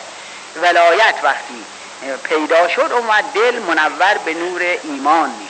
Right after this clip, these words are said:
شود و مؤمن می شود که ولما یدخل الایمان فی قلوبکم،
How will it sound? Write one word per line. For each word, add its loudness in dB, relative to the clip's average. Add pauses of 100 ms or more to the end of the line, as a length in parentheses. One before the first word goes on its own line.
شود -12 (600)
و -4
مؤمن -2
می -6
شود -2 (100)
که -6
ولما 0
یدخل -2 (240)
الایمان 2 (100)
فی -8
قلوبکم، -6